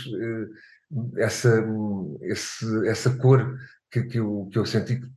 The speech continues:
podia, eh, fazer sentido, eh, em alguns, eh, temas.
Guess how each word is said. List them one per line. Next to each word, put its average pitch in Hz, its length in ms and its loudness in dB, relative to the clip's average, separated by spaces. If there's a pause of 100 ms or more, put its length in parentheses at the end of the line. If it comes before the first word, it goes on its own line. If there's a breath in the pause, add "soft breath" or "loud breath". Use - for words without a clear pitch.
(180)
podia, 113 340 2
eh, 80 1600 -4 (180)
fazer 104 460 -2
sentido, 98 420 -2
eh, 80 1080 -10
em 85 40 -4
alguns, 87 500 -4
eh, 78 840 -6
temas. 78 300 -4